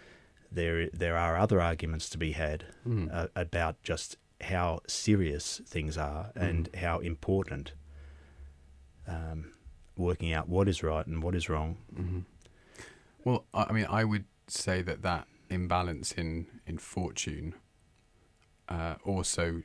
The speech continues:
Speaker 2: shows the impor-, equally shows the importance of the responsibility that we have towards other people. Because if you find yourself in a position where you have wealth and time and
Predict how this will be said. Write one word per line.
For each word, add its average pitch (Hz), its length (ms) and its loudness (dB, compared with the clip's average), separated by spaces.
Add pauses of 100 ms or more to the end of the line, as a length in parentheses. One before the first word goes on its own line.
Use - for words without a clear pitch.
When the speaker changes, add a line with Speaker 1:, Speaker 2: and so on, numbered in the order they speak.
Speaker 2:
shows 85 560 -2
the 82 160 -4
impor-, 85 440 -4
equally 104 380 0
shows 85 320 -2
the - 80 -6
importance 82 680 -4
of - 280 -6 (380)
the 90 80 -6
responsibility 82 720 -2
that 85 140 -4
we 85 100 -2
have 82 320 -2
towards 82 340 -4
other 80 120 -2
people. - 480 -2 (500)
Because 87 420 -2
if 107 160 0
you 110 100 6
find 95 260 2
yourself 87 380 -2
in 85 80 0
a 82 40 -4
position 85 480 -2
where 80 120 -4
you 80 200 -4
have 80 320 -4
wealth 78 500 -6
and 82 400 -4 (340)
time 82 500 -2 (180)
and 80 400 -4